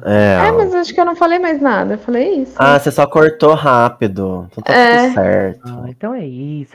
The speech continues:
Speaker 1: Então era
Speaker 3: menina.
Speaker 1: isso, gente. Temperatura é a palavra-chave.
Speaker 3: <laughs> Clima é a palavra-chave.
Speaker 1: Clima.
Speaker 3: É, gatinha. E o protocolo de Kyoto, ele foi res-, resultando, né,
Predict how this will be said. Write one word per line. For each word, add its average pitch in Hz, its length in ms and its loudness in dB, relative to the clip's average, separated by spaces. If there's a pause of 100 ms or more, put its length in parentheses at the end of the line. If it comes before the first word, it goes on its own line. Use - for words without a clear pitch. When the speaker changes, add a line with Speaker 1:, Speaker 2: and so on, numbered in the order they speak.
(120)
Speaker 1:
Então 120 300 -6
era 135 140 -6
Speaker 3:
menina. 127 220 -10
Speaker 1:
isso, 127 180 -16
gente. 98 360 -10
Temperatura 139 800 0
é 104 80 4
a 104 60 -2
palavra-chave. 107 580 -4 (680)
Speaker 3:
<laughs> 151 1500 -2 (160)
Clima 165 560 -2
é 127 60 -4
a 127 60 -6
palavra-chave. 123 1160 -12
Speaker 1:
Clima. 107 800 2 (1080)
Speaker 3:
É, 113 200 -16
gatinha. 123 520 -14 (320)
E 226 280 -8
o 294 60 -10
protocolo 226 540 -6
de 175 140 -14
Kyoto, 170 680 -6
ele 175 460 -6
foi 160 200 -10
res-, 151 400 -6
resultando, 180 880 -4
né, 226 260 -4